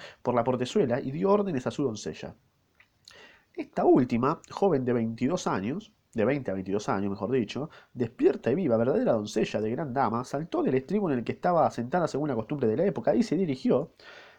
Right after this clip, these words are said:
a la terraza en la que D'Artagnan había visto a Lubin, ¿viste? D'Artagnan siguió a la doncella con los ojos, como un pajero,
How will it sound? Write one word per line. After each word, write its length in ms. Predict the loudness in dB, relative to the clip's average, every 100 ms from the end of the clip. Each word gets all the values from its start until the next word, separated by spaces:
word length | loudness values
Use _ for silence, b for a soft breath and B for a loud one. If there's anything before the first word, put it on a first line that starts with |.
| _
a 80 | 2
la 120 | 4
terraza 360 | 4 2 2 0
en 40 |
la 80 | 0
que 100 | 2
D'Artagnan 520 | 2 2 0 -2 -4
había 240 | -2 0 2
visto 240 | 0 0
a 20 |
Lubin, 320 | -2 0 -2 -4
¿viste? 360 | -6 -8 -10 _ B B B B B B
D'Artagnan 640 | -2 0 0 0 0 0 -8
siguió 320 | -4 2 6
a 20 |
la 100 | 6
doncella 360 | 4 2 -2 0
con 100 | 0
los 160 | 2 2
ojos, 380 | 2 2 -2 -4 _ _ -10
como 160 | -8
un 80 | -6
pajero, 560 | -4 -2 0 0 -4